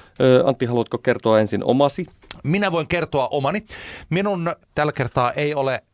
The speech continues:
Speaker 2: biisi, vaan tämä on tällainen <laughs> stand-up-komedia. Montaa se kollaa siis, <laughs> siis, siis, tota, nyt tässä toukokuu-, mikä oliko se nyt sitten toukokuun alussa vai huhtikuun lopussa järjestettiin tämmönen kuin Netflix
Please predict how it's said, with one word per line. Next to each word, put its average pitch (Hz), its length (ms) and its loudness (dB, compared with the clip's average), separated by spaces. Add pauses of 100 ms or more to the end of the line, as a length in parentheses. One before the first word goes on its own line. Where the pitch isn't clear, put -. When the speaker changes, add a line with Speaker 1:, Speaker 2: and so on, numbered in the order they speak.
(120)
Speaker 2:
biisi, 127 580 -4 (200)
vaan 113 180 -2
tämä 120 260 -4
on 110 120 -6
tällainen 120 480 -2 (440)
<laughs> - 320 -20
stand-up-komedia. 101 2250 -6 (560)
Montaa 92 480 -8
se 123 140 -14
kollaa 98 380 -8
siis, 123 160 -8
<laughs> - 40 -6 (200)
siis, - 0 - (260)
siis, 123 140 -8
tota, 120 260 -2 (400)
nyt 160 140 -4
tässä 147 480 -2 (360)
toukokuu-, 135 540 -4
mikä 151 180 -4
oliko 151 160 -4
se 135 240 -2 (120)
nyt 117 160 -8
sitten 110 640 -4
toukokuun 113 500 -2
alussa 101 380 -2
vai 92 140 0
huhtikuun 92 460 -4
lopussa 92 360 -4
järjestettiin 92 920 -4
tämmönen 90 280 -4
kuin 92 160 -4
Netflix - 640 -6